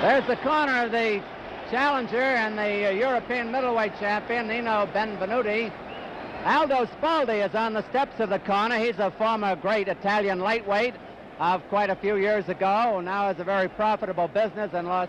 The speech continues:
Angeles. This is the fifteenth and final round. The title could tremble on this one.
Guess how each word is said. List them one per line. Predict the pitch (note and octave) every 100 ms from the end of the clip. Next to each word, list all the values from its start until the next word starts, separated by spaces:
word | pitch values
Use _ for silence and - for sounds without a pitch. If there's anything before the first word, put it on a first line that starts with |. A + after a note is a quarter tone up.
| G3
Angeles. | G3+ G#3 F3 G3 A#3+ - - - - - - - - - - - - - - - - - - - - - - - - - - - - - - - - - - -
This | F3 G3
is | G#3+
the | A3 G3
fifteenth | A3+ A3+ - A#3 A#3
and | A3+
final | - A#3+ A#3+ A#3
round. | C#4 C#4 B3+ C4 G#3+
The | G3 G3 F#3 D#3 - - - - - - - - - - - - -
title | - G3 A#3+ A#3 G#3+
could | G#3 G3+ D#3 - - - - - - - -
tremble | - A#3 B3 B3
on | B3+ B3+
this | C#4+ -
one. | G#3+ A#3 B3